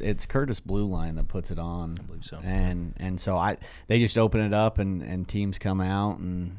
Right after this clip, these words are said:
Speaker 1: and compete. So it's the, the good thing is, is it, it, the, the environment that they foster is for teams to learn from each
Speaker 2: Right.
Speaker 1: other. You know what I mean? Even though it's a competition,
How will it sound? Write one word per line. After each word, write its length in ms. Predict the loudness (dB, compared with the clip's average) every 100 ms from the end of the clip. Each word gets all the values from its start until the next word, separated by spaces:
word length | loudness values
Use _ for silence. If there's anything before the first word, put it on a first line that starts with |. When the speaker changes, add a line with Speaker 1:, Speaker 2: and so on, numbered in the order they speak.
| -10
Speaker 1:
and 420 | -8 -6 -6 -6
compete. 520 | -6 -4 -2 -2 -4 -8
So 340 | -6 -4 -6 -10 -20 -20 -18 -10
it's 400 | -4 -4 -4 -8 -2
the, 140 | -2
the 180 | 0 2
good 240 | 4 4
thing 160 | 4 2
is, 180 | 2 0
is 100 | 0
it, 180 | -2 -4
it, 160 | -6 -6 -8 -16
the, 260 | -12 -6 -4
the 200 | -2 -2
environment 600 | 0 2 2 4 2 0
that 60 | -2
they 120 | -4
foster 500 | -2 -2 -2 -2 -2
is 120 | -2
for 260 | -4 -4 -4
teams 440 | -4 -4 -2 -4
to 260 | -8 -2 0
learn 300 | 0 -2 -4
from 240 | -6 -6
each 220 | -4 -6 -6
Speaker 2:
Right. 60 |
Speaker 1:
other. 180 | -4 -4
You 100 | -4
know 40 | -4
what 40 |
I 20 | -2
mean? 160 | -2
Even 180 | 0 0
though 120 | 2
it's 120 | 0
a 40 | -2
competition, 720 | -4 -4 -2 -2 -2 -2 -4